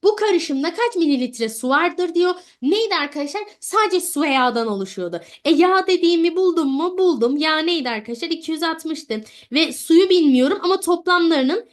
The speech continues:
bin milim olduğunu biliyorum. Çıkarttığımda da yedi yüz kırk mı oluyor?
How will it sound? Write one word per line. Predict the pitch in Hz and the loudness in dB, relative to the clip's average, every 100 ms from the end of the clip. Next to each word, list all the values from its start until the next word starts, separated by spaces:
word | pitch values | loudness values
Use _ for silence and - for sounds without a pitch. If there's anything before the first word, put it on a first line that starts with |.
| _ | _
bin | 285 370 466 370 | 0 2 2 2
milim | 302 262 | 0 -2
olduğunu | 220 196 185 180 | -4 -6 -8 -8
biliyorum. | 175 165 160 180 - - | -8 -8 -8 -10 -12 -12
Çıkarttığımda | - 339 381 381 370 370 359 349 294 | -4 -2 0 0 0 0 2 2 0
da | 208 - _ | -4 -6 _
yedi | 226 277 311 | -4 2 2
yüz | 339 | 2
kırk | - 392 330 | 0 -4 0
mı | 247 | -2
oluyor? | 180 165 | -4 -8